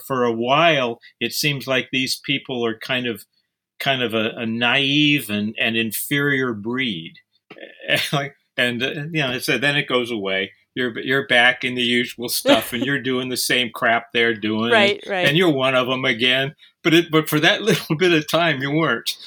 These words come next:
Speaker 2: And it's funny because, uh, it's all voluntary, you know? <laughs> You, you chose
Speaker 1: Yeah,
Speaker 2: to go do it, and,
Speaker 1: yeah.
Speaker 2: and you had a good time. Um,
Speaker 1: Yeah, exactly.
Speaker 2: but yeah, I know exactly what you mean, and, uh, it, it is weird to,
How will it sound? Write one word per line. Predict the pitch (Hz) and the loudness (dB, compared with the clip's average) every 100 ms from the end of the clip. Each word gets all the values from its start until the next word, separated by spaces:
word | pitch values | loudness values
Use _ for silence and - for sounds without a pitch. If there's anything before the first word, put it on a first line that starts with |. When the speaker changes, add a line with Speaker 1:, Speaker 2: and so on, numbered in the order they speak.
| - - - - - | -20 -20 -20 -8 2
Speaker 2:
And | 294 | 4
it's | 294 - | 4 2
funny | 392 | 0
because, | 254 247 226 226 | 0 2 2 4
uh, | 233 214 | 4 4
it's | 214 294 | 4 2
all | 311 | 4
voluntary, | 214 214 175 190 160 160 202 - | 4 4 2 -2 -4 -4 -6 -4
you | 226 226 | 2 4
know? | 202 214 | 4 2
<laughs> | - | 0
You, | 247 285 - | 2 4 2
you | 240 294 | 0 0
chose | - 240 254 | 4 4 4
Speaker 1:
Yeah, | - | 2
Speaker 2:
to | |
go | 220 | 2
do | 214 240 | 4 4
it, | 202 | 6
and, | 208 | 4
Speaker 1:
yeah. | 214 | 2
Speaker 2:
and | 233 | 2
you | 240 | 4
had | |
a | 254 | 4
good | 240 | 2
time. | 202 247 202 170 - - - | 4 2 2 -6 -14 -20 -2
Um, | 208 196 185 185 | 4 4 2 -6
Speaker 1:
Yeah, | - 185 247 | 0 2 4
exactly. | 127 123 147 185 202 208 - - | 2 0 -2 -2 -4 -8 -6 2
Speaker 2:
but | 240 | 4
yeah, | 240 | 6
I | |
know | 220 240 | 6 4
exactly | 240 247 254 | 4 2 -2
what | - | -2
you | 240 | -2
mean, | 226 208 | 2 2
and, | 180 202 202 - - | 2 0 -4 -6 0
uh, | 202 185 | 2 2
it, | - 226 | 2 2
it | - 247 | 4 2
is | 233 | 2
weird | 220 247 220 | -2 -2 0
to, | 196 | -2